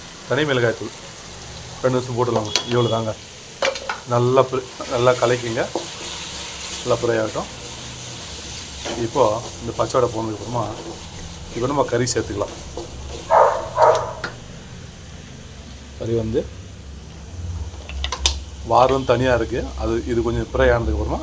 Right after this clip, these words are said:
அதை சேர்த்துக்கலாம். ஏன்னா நம்ம க்ளீனாக ஃப்ரை பண்ணிட்டு தான் நம்ம அந்த நெய் எடுத்து தான் செஞ்சுட்ருக்கோம். அதனால அது வந்து லேட்டாக கூட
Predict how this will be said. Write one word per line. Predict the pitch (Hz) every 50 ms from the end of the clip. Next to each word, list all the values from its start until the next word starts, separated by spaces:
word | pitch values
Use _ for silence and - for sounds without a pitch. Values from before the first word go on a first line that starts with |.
| -
அதை | 117 117 - -
சேர்த்துக்கலாம். | 120 113 - 107 101 98 - - - - - - - - - - - - - - - - - 127
ஏன்னா | 131 135 143 143 139
நம்ம | 131 123 120 117 117 117 113 110 107 107 107 110 - - - - - - - - - - - - -
க்ளீனாக | - 131 135 135 139 139 131 127 127 120 117 113 -
ஃப்ரை | - 131 135 131 -
பண்ணிட்டு | 127 123 117 117 120
தான் | 135 135 131
நம்ம | 120 120 120 113 110
அந்த | 107 110 107 101 110
நெய் | 120 131 135 120
எடுத்து | 113 - - -
தான் | 127 120 113
செஞ்சுட்ருக்கோம். | 107 110 113 113 104 101 98 123 156 - - - - - - - - - - - - - - - - - -
அதனால | 120 123 127 143 147 127
அது | 120 127 131
வந்து | 127 120 -
லேட்டாக | 127 131 123 117
கூட | 127